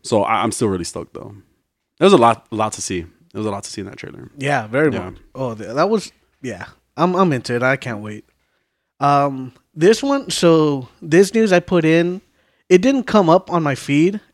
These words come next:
Speaker 2: Angie was actually the one that brought it up.
Speaker 1: Cool.
Speaker 2: I had not heard of this, and I would have much rather not have heard of this.
Speaker 1: Uh-oh.
Speaker 2: But, uh, Will Smith's cryptic statement.
Speaker 1: Um.
Speaker 2: So rumors about Jaden Smith taking the mantle of Miles Morales have really been picking up steam.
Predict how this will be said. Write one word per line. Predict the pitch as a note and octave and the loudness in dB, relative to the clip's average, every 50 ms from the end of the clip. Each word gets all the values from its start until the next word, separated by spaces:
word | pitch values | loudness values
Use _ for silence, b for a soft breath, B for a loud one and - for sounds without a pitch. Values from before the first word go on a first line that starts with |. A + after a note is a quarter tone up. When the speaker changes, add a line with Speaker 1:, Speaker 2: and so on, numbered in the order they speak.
| _ | _
Speaker 2:
Angie | C#3 C#3+ D3 D3+ D3 E3+ E3+ | -4 -2 -2 -2 -2 -4 -4
was | D#3+ D3+ D#3+ D3+ C#3+ | -2 -2 -4 -4 -4
actually | D3 D3 C#3 - D#3+ D3+ | -4 -8 -8 -8 -8 -6
the | D3+ D3+ | -4 -4
one | D3 D3 D3 | -4 -4 -2
that | C#3+ C#3+ C#3+ - _ _ _ | -2 -4 -4 -6 _ _ _
brought | C3+ C3+ C3+ C#3 C#3 | -2 0 2 2 2
it | C#3 C3+ | 2 0
up. | C#3+ D#3+ F#3 - - _ | 0 0 0 -4 -8 _
Speaker 1:
Cool. | - D#3 G#2+ - - | -16 -16 -14 -8 -4
Speaker 2:
I | A#2+ B2+ C3 C3 C3 B2+ A#2+ - | -2 0 0 2 0 0 0 0
had | - C3+ C3 | 0 0 0
not | B2 C3 B2+ A#2+ G2+ | 2 0 0 0 0
heard | C3 C#3 D3+ | 0 2 2
of | E3+ E3+ | 2 4
this, | F#3+ G#3+ A3+ A3 - - - - _ | 4 4 2 2 -2 -10 -16 -14 _
and | - C#3 C#3 C3+ C3 B2+ A#2+ - | -2 0 0 0 0 -2 -6 -6
I | G#2 A#2+ C3 | -4 -2 -2
would | B2+ B2 C3 B2+ | 0 -2 -2 -2
have | B2+ B2+ | -2 -2
much | C3 C3 B2 - | -4 -4 -4 -2
rather | C3 B2+ C3+ C3 C3 | 0 0 0 0 -2
not | A#2+ A#2+ A#2 A#2+ C#3 C#3+ | -4 -2 0 0 0 0
have | - G3+ F#3 | 0 -2 -2
heard | G3 G3+ G#3 G3+ | 0 -2 0 0
of | A3 G#3+ G#3+ | 0 0 0
this. | A#3+ B3 - - | -2 -2 -2 -2
Speaker 1:
Uh-oh. | - - F#2 G#2 A2+ A2 - B B B B B B B B B B B B - | -4 -4 -4 -4 -6 -8 -12 B B B B B B B B B B B B 6
Speaker 2:
But, | E3 E3+ E3 D#3+ | 8 10 10 10
uh, | D#3+ D#3+ D#3 D3 C#3+ C#3+ C#3+ C#3 | 10 10 8 8 6 6 4 2
Will | C3 C3+ D#3 F#3+ A3 A3+ | 2 2 4 4 4 2
Smith's | - - - G3+ G3 G3+ G3 - - | 0 -4 -4 -2 0 0 0 -2 -6
cryptic | - - - F#3 F3+ - - F3+ E3+ | -8 -2 -2 -2 -2 -2 -6 -6 -4
statement. | - - - D#3+ D#3+ D3 B2 A#2+ G#2+ - _ - - | -4 -2 0 0 0 0 -4 -10 -12 -14 _ -12 -8
Speaker 1:
Um. | F#2+ F#2 F#2+ F#2+ F#2+ F#2+ F#2 F2+ F2+ F2+ E2+ | -6 -4 -2 -2 -2 -2 -4 -4 -4 -6 0
Speaker 2:
So | F#2 F3+ F3 | 4 6 8
rumors | E3+ G3 A3 A#3 A#3 G#3 G#3 | 10 10 10 8 6 4 4
about | F#3 F#3+ F#3 E3+ | 4 4 2 2
Jaden | D3+ E3 E3+ E3+ F3+ E3 | 2 2 2 2 0 -2
Smith | - - D3 C#3+ D3 C#3+ - _ | -2 0 2 2 2 2 0 _
taking | - D3+ C#3+ C#3 D3+ C#3+ | -2 -2 0 0 0 -2
the | |
mantle | C3+ C3+ C3 C3 C3+ C3+ | 0 0 0 0 0 -2
of | B2+ A#2 | -2 -2
Miles | A#2+ B2 B2+ B2+ A#2+ | -2 -2 -2 -2 -2
Morales | B2 A#2+ A#2 A#2+ B2+ C3 C3 - | -4 -2 -2 -2 -2 -2 -4 -4
have | C#3+ C3+ C#3+ | -4 0 2
really | E3+ F3 F3 | 2 2 2
been | D3+ D#3 D#3 C#3 | 0 0 -2 0
picking | - D3 C3+ C3+ B2+ | -2 -2 -2 -2 -6
up | A#2+ - | -8 -10
steam. | - - B2+ A2+ G2+ G2 G#2 | -10 -10 -10 -12 -12 -14 -18